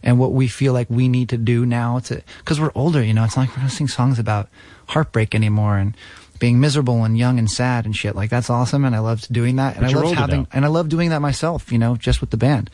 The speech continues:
Speaker 2: How come there's no more protest songs, Adam? What, what, I mean, now in this era where everyone's upset about the environment, they're
Speaker 1: Yeah.
Speaker 2: upset, you know, some people are upset politically with the president. Why are there no more protest songs? It used to be such a cool thing.
Speaker 1: Protest songs are really hard.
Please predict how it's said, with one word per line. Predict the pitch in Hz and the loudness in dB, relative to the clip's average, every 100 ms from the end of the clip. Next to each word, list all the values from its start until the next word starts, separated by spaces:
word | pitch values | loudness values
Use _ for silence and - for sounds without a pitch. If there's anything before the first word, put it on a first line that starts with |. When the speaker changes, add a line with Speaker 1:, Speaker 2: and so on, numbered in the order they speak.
| - | -4
Speaker 2:
How | 208 | -2
come | 247 247 | 0 0
there's | 185 | 0
no | 185 | 0
more | 160 | 2
protest | - 135 120 - 82 - | 4 4 2 0 -2 0
songs, | 76 76 82 | -2 0 0
Adam? | 76 73 92 | 0 -2 0
What, | 160 160 | -2 0
what, | 165 | -2
I | 160 | 0
mean, | 165 160 147 | 0 -2 0
now | 165 185 | 0 0
in | 190 | 0
this | 151 135 | -2 -2
era | 135 131 123 | 0 0 2
where | 107 104 | 2 2
everyone's | 123 117 | 0 0
upset | 95 - 117 | -2 -2 0
about | 104 104 | 0 0
the | 101 | 0
environment, | 90 92 92 92 92 | 2 2 2 2 2
they're | 90 92 | 2 2
Speaker 1:
Yeah. | 117 | 2
Speaker 2:
upset, | 110 98 | 0 -2
you | 101 | -2
know, | |
some | - 107 | -4 -2
people | 113 104 98 | -2 2 0
are | |
upset | 87 107 - | 0 -2 0
politically | 101 104 92 98 | 0 0 -2 -2
with | 90 | 0
the | |
president. | - 127 110 113 98 - - - - | 2 2 0 -4 -6 -12 -20 -20 -2
Why | 131 190 233 | 0 2 2
are | 208 | 0
there | 175 | 0
no | 156 | 0
more | 143 123 | 0 2
protest | 131 113 - 90 | 2 2 0 -2
songs? | - 85 80 | -2 -4 -2
It | |
used | 143 156 | -4 -2
to | 147 | -4
be | 147 | -4
such | 175 - | -4 -8
a | |
cool | - 160 147 | -6 -2 -2
thing. | - 147 98 - - - - | 0 0 0 -4 -14 -20 -4
Speaker 1:
Protest | 165 165 202 | -2 2 0
songs | 190 175 151 | 0 0 0
are | |
really | 123 117 131 139 135 131 - _ _ _ | 0 0 0 0 0 -4 -8 _ _ _
hard. | - 127 98 - | -4 0 0 -2